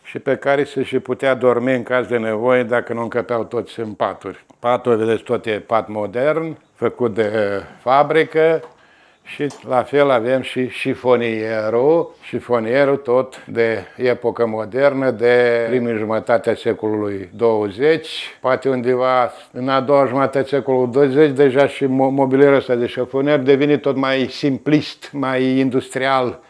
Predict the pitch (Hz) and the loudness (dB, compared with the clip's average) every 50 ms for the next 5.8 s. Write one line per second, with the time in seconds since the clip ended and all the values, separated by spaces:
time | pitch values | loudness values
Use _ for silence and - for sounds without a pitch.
0 | _ - - - _ _ - 131 131 127 127 123 120 113 131 120 - - 131 135 | _ -20 -20 -20 _ _ 0 2 2 4 2 2 2 0 0 0 0 0 0 2
1 | 127 123 117 104 - 117 113 110 117 117 110 120 117 107 110 107 107 110 101 - | 2 2 0 -2 -4 -6 -4 -2 -2 -2 0 0 0 0 -2 -2 -4 -4 -6 -6
2 | - 110 98 92 - _ _ _ _ _ _ _ _ _ _ - - 127 139 147 | -4 -6 -6 -6 -6 _ _ _ _ _ _ _ _ _ _ -8 -2 0 0 0
3 | 147 - - 147 135 135 139 135 131 117 107 131 127 123 117 110 107 107 110 127 | 0 0 -2 -2 0 2 2 2 0 2 4 4 6 6 6 4 2 2 2 2
4 | 147 147 - - - - 117 120 113 127 131 131 123 - - 135 135 127 131 127 | 2 2 0 -6 -14 -10 -8 -4 -2 -2 -2 -4 -2 -2 0 0 2 2 2 0
5 | 113 120 120 - - 120 117 113 113 113 120 135 151 160 - | 0 0 -2 0 2 4 4 4 4 4 2 2 0 -2 -2